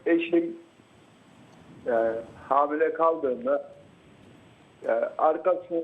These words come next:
yani hep birilerinin bir şeyler görüyor.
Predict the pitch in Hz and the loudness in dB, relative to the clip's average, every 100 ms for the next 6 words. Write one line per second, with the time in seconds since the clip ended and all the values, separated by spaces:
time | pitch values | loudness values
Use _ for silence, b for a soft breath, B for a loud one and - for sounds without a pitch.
0 | 156 151 156 170 196 - 190 175 190 175 | 0 2 2 2 0 -4 -4 -2 -2 -4
1 | 180 160 165 165 185 175 175 139 135 123 | -6 -8 -8 0 2 4 2 2 0 4
2 | 135 | 2